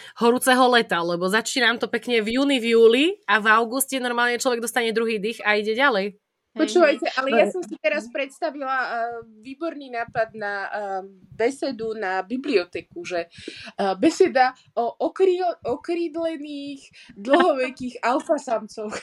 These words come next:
Speaker 3: <laughs> Hej, presne masovej
Speaker 1: Ale to by sme, to by sme potrebovali nie byť tak v strede ako naposledy, ale len niekde tak v kutiku, ako tam Ikar bol úplne. A tam by sme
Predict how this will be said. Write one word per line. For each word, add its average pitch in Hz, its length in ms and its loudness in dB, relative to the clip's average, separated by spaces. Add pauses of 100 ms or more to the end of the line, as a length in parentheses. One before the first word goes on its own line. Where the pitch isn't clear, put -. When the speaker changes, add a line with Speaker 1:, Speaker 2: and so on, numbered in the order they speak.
Speaker 3:
<laughs> - 100 -12
Hej, 320 220 -2 (220)
presne 302 460 -6
masovej 269 640 -4 (500)
Speaker 1:
Ale 269 240 6
to 311 140 2
by 294 140 4
sme, 277 200 2
to 285 140 4
by 277 100 2
sme 277 140 4
potrebovali 277 600 6
nie 262 220 2
byť 269 240 -2
tak - 160 2
v - 80 -4
strede 220 440 2
ako 233 200 0
naposledy, 214 640 0
ale 247 320 4
len 240 100 4
niekde 240 220 -4
tak 247 140 -2
v - 100 -20
kutiku, 285 460 2
ako 226 200 2
tam 247 240 4
Ikar 233 360 2
bol 214 320 2
úplne. 226 500 0 (320)
A 233 100 2
tam 262 220 6
by 269 100 2
sme 240 260 2